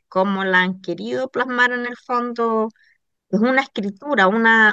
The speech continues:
es una reescritura de Gabriela Mistral. Está ahí en todas partes, uno la pue-, de hecho, por ejemplo, ahora que estamos haciendo la obra, eh, a mí me apa-, me pasa que salgo a la calle y me aparece Gabriela Mistral en todas partes, está presente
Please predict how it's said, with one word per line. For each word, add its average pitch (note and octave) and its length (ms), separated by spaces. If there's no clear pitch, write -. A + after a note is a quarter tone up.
es A3 140
una A#3 180
reescritura A3+ 600
de C4+ 100
Gabriela B3 360
Mistral. E3+ 580
Está A3 180
ahí A3+ 200
en A#3 100
todas A3+ 300
partes, A#3 360
uno G#3 180
la F#3+ 180
pue-, - 180
de E3 280
hecho, G#3+ 200
por G#3+ 120
ejemplo, G3 240
ahora G#3 140
que - 60
estamos G3+ 260
haciendo G#3 280
la G3 220
obra, G#3 460
eh, F3 320
a F3+ 100
mí F#3+ 160
me G#3+ 120
apa-, G3+ 260
me F3 440
pasa A3 360
que G3+ 220
salgo A3 400
a A3 40
la G#3+ 160
calle A#3 340
y A#3+ 40
me A3 140
aparece G3+ 400
Gabriela G3 380
Mistral G3+ 400
en F#3+ 120
todas G#3+ 220
partes, G#3 460
está F#3 280
presente G3 760